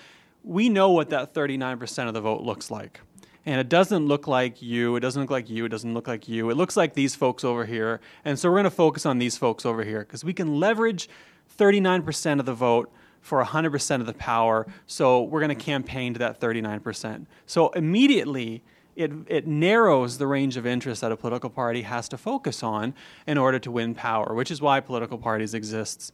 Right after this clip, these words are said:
exist for the most part. So, I, I consider P R fair, which I quite like and think is appropriate for politics in B C and, and pretty much e-, everywhere.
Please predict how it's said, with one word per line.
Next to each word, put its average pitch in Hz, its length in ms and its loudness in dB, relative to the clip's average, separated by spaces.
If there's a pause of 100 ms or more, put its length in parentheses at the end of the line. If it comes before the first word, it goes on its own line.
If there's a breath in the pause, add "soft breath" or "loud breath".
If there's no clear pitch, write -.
(320 soft breath)
exist 123 440 -8
for 143 180 4
the 110 80 -8
most 101 300 -14
part. - 200 -12 (680)
So, 175 380 2 (200)
I, 208 100 -6 (140)
I 196 120 2
consider 190 380 0
P 160 180 -2
R 123 140 0
fair, 113 400 -8 (100)
which 135 280 -6
I 120 100 -4
quite 135 280 -4
like - 280 -10
and 147 100 -12
think 120 160 -8
is 113 180 -10 (240 loud breath)
appropriate 123 460 -2
for 127 100 -8
politics 120 560 -2
in 110 120 -8
B 110 120 -8
C 120 280 -6
and, 113 160 -10
and 131 120 -18
pretty 165 160 -2
much 113 200 -4
e-, 120 160 -8
everywhere. 123 440 -6